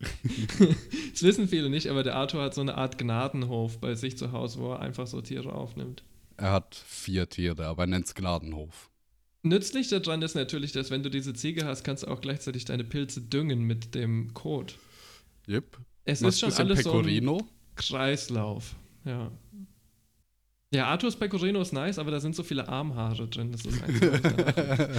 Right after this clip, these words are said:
Speaker 1: ich da, <laughs> Einzige, was ich da dran nicht mag. Insofern, Arthur hat schon ziemlich viel mit Sidney Gottlieb gemeinsam eigentlich, ne?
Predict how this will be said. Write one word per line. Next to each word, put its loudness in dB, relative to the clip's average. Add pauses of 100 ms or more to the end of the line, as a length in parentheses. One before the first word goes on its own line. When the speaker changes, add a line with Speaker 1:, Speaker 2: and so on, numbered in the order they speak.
Speaker 1:
ich -2 (100)
da, 6
<laughs> -
Einzige, 4
was -2
ich -2
da 0
dran 6
nicht -4
mag. 2 (3000)
Insofern, 2 (580)
Arthur 0
hat 0
schon 2
ziemlich -2
viel 4
mit 2
Sidney 0
Gottlieb 0
gemeinsam 0
eigentlich, 0
ne? -2